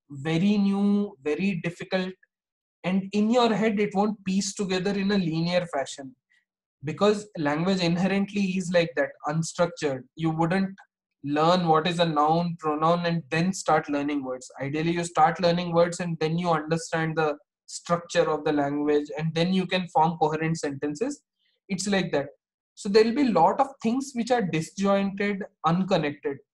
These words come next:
Don't worry about it. Just go with the flow, start reading, start practicing these small, small things. And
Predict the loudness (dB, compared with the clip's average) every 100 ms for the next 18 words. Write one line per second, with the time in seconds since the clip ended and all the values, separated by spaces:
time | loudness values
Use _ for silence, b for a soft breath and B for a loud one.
0 | 2 4 4 4 2 4 2 2 -2 -6
1 | -12 -16 _ _ _ _ _ _ -2 0
2 | 0 -2 2 4 4 2 -2 -2 0 2
3 | 2 0 -8 _ _ -20 0 4 4 2
4 | 0 2 0 -2 2 4 4 2 0 0
5 | -2 -2 0 0 0 0 0 0 0 0
6 | -2 -6 -8 -16 _ _ _ _ -2 0
7 | 0